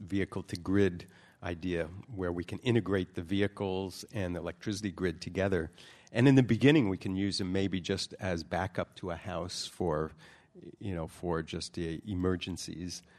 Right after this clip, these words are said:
But eventually, it would be good if you can sell the electricity back. And,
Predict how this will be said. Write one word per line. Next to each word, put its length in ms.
But 100
eventually, 720
it 120
would 240
be 100
good 240
if 160
you 80
can 160
sell 320
the 80
electricity 560
back. 400
And, 180